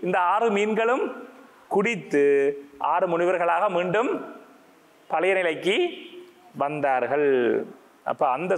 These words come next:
சாப விமோச்சனம் பெற்ற அந்த சம்பவம் தான் இந்த ஆறு புத்திரர்கள், வசிஷ்டருடைய பேரப்பிள்ளைகள், பராசரருடைய பிள்ளைகள், புத்திரர்கள், குப்தர், அனந்தர், நந்தி, சதுர்முகன், சக்கரபாணி, மாலி. இந்த ஆறு பேரும் அங்க வந்து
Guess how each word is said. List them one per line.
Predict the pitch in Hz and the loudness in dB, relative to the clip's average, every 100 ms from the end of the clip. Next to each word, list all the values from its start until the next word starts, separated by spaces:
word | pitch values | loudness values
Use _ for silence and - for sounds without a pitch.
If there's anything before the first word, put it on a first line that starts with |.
| - | 0
சாப | 165 180 | 0 0
விமோச்சனம் | 175 165 156 165 151 | 0 0 0 -2 -2
பெற்ற | 139 - 185 | -2 0 0
அந்த | 139 175 202 | 0 0 0
சம்பவம் | 170 151 147 135 127 | -2 0 0 0 0
தான் | 185 277 - - - - | -2 -2 -8 -14 -16 -12
இந்த | 156 147 | -2 0
ஆறு | 143 180 202 | 2 2 2
புத்திரர்கள், | 175 143 - 143 127 156 233 - - - - | 0 0 0 0 0 0 -2 -6 -14 -10 -4
வசிஷ்டருடைய | 143 202 190 190 160 147 135 | -2 -2 -2 -2 0 0 0
பேரப்பிள்ளைகள், | - 135 170 - 196 208 208 226 262 - - - | 0 0 0 -2 0 2 0 -2 -4 -16 -10 -2
பராசரருடைய | 151 175 185 185 165 151 139 123 | 0 2 0 0 0 2 2 0
பிள்ளைகள், | - 170 196 220 220 | 0 0 2 0 0
புத்திரர்கள், | 175 151 202 208 226 233 - - - | -2 0 2 2 2 0 -8 -14 -4
குப்தர், | 160 131 - 214 226 - - | -2 -2 -2 -2 -2 -6 -8
அனந்தர், | - 147 165 185 208 240 - - | -4 -2 -2 0 0 0 -4 -8
நந்தி, | 147 139 170 196 226 247 - - | -6 -4 0 0 0 -4 -8 -6
சதுர்முகன், | 156 151 185 185 190 233 - - | -2 0 0 0 0 -2 -8 -8
சக்கரபாணி, | - 147 - 185 180 175 202 269 - 156 | -6 -4 -2 0 0 0 -2 -4 -4 -2
மாலி. | 156 131 - - - - - _ _ _ _ _ - | 0 -2 -6 -10 -20 -20 -20 _ _ _ _ _ -8
இந்த | 143 135 | -2 0
ஆறு | 147 175 160 | 0 0 2
பேரும் | 147 147 156 107 - | 2 2 -2 -4 -8
அங்க | 131 135 | -4 0
வந்து | 131 131 131 208 - - | 0 0 0 0 -2 -12